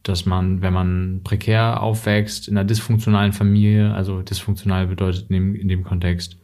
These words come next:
meine Mutter war alleinerziehend ab meinem achten Lebensjahr, ähm, es gab immer Geldprobleme,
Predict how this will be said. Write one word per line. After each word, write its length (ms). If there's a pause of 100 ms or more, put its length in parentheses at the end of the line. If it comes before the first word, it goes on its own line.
(400)
meine 140
Mutter 220
war 120
alleinerziehend 960
ab 320
meinem 280
achten 260
Lebensjahr, 960
ähm, 540
es 100
gab 220
immer 120
Geldprobleme, 1080